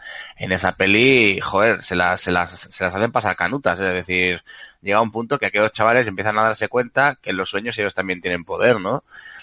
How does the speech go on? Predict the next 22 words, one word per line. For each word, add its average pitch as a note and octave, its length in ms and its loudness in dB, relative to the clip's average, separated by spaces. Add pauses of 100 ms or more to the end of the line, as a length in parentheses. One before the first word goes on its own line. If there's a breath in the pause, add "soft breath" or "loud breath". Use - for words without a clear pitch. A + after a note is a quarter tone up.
(220 loud breath)
Y F#2+ 300 4
claro, C#3 380 6
eso G#2+ 340 2
es D#3 120 0
algo, D3+ 400 4
es - 180 -4
una, C#3+ 360 4
es A2+ 80 -8
una C#3+ 100 2
desventaja G#2+ 480 -2
muy G2 160 -2
grande F#2 240 0
de F2 80 -8
Freddy, B2 380 -2
que F2+ 400 -2
los F#2 340 0
demás, G#2+ 580 2
pues, F#2 160 -6
no G2+ 120 -2
tienen A2 220 2
esa G#2 400 4
desventaja, G2+ 680 -2